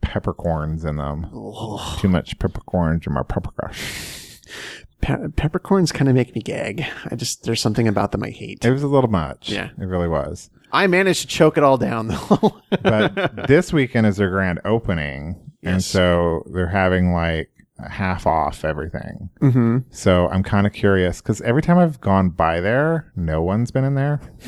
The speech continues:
Speaker 2: <laughs>
Speaker 1: So I'm a little curious as if people will actually be there this time.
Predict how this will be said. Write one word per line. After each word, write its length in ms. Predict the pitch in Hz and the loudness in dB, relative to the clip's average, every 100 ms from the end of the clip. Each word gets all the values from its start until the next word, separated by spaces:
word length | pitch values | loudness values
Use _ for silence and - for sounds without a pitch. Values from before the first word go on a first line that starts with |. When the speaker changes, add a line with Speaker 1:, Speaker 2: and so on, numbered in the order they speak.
| - 285 - | 2 4 6
Speaker 2:
<laughs> 540 | 180 190 - - - - - - - - - - 190 185 - | 4 4 0 -2 -6 -8 -16 -12 -12 -14 -16 -10 -2 -2 -2
Speaker 1:
So 180 | - | 2
I'm 140 | 120 113 | 4 4
a 60 | 117 | 4
little 140 | 117 | 4
curious 480 | - 120 107 101 - | 2 4 4 4 0
as 100 | 98 | -4
if 180 | 90 - | -4 -4
people 300 | 92 - 82 | -4 -2 0
will 80 | |
actually 320 | 73 78 - 82 | 0 -2 -4 -4
be 180 | 78 | -4
there 200 | 76 73 | -4 -4
this 160 | 71 101 | -6 -10
time. 340 | - 62 62 | -12 -12 -12